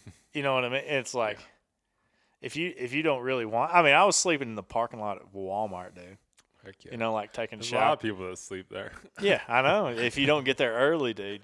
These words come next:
Speaker 1: <laughs> It's
Speaker 2: you,
Speaker 1: locked
Speaker 2: you
Speaker 1: up.
Speaker 2: lose the
Speaker 1: <laughs>
Speaker 2: shady spots, and then you got a light right underneath your truck, and it's shining into your camper top all night. But, I mean, you really gotta,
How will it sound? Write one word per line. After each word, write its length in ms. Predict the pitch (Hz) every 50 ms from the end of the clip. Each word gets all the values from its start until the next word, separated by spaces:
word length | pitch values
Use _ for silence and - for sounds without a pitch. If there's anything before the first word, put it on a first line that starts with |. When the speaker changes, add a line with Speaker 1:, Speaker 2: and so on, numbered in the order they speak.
| - -
Speaker 1:
<laughs> 120 | 147 -
It's 320 | 202 185 160 - - 147 139
Speaker 2:
you, 140 | 135 135 139
Speaker 1:
locked 320 | 196 - - - - - -
Speaker 2:
you 60 | 113
Speaker 1:
up. 200 | 123 123 - 117
Speaker 2:
lose 360 | 117 120 127 135 143 139 131
the 180 | 127 131 123 120
Speaker 1:
<laughs> 120 | - - -
Speaker 2:
shady 320 | 139 127 135 147 151 139
spots, 540 | 117 - - - 110 107 107 110 113 - -
and 120 | 123 113 113
then 140 | 113 113
you 160 | 113 113 117 117
got 180 | 117 117 113 110
a 20 |
light 440 | 107 107 110 120 131 147 165 - -
right 220 | 107 101 98 98
underneath 460 | 95 95 92 92 95 95 95 95 -
your 80 | 92 92
truck, 300 | - - 107 98 95 - - - -
and 120 | 117 107
it's 120 | 107 98 -
shining 360 | - 110 107 110 110 107 107
into 260 | 110 110 107 - 117
your 160 | 113 107 110
camper 320 | 107 - 135 143 151 - -
top 280 | - 95 87 85 _ 95
all 160 | 90 92 -
night. 240 | 190 185 - 214 - - - 170 - - - _ _ - - - - - - - - - - _ _ - -
But, 180 | - 113 - - - _ _ _ _ - - - - _
I 80 | - 139
mean, 160 | 135 131 120
you 120 | 120 147 160
really 360 | 139 127 123 123 127 123 117
gotta, 340 | 110 110 104 101 98 90 90